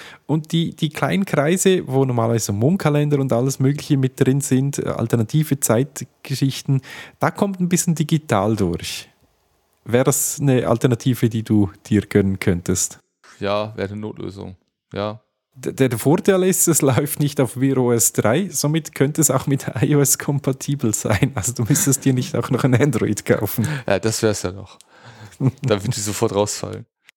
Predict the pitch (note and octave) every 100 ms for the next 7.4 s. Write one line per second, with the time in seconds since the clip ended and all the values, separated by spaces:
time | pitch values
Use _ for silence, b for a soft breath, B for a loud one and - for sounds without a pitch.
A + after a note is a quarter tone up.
0 | B - D3 B2 G2 G2 - - G2+ C3+
1 | - A#2 B2 A#2 G#2 F#2+ F#2 - _ _
2 | _ _ - G3 F#3+ G#3 F3+ D#3 G3+ F#3
3 | F#3+ - D3+ D#3 F3 - C#3+ E3 - E3
4 | D3 C#3 C3 C3 - G#2+ A2+ D#3 - -
5 | C#3+ D3 E3+ - C3+ E3+ F3 - D3 F3
6 | F#3+ G3+ - C#3 D3 - B2 - - C#3+
7 | B2+ D3 F3 -